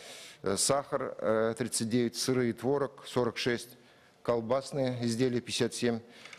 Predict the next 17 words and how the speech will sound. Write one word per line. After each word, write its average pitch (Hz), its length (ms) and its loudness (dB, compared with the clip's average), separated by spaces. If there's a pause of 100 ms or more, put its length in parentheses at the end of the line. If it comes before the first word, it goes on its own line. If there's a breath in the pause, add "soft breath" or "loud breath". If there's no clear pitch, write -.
(140)
масло 127 380 2
сливочное 123 680 0 (100)
шестьдесят 117 420 2
четыре 117 340 0
процента, 104 580 0 (160)
мясо 117 320 2
растительные 117 440 -2
консервы 110 440 0
шестьдесят 110 420 0
восемь 104 280 0
процентов, - 440 -4 (460 loud breath)
доля 123 320 2
импорта 123 400 0
которых 113 420 0
во 110 120 2
внутреннем 117 380 0
потреблении 107 560 0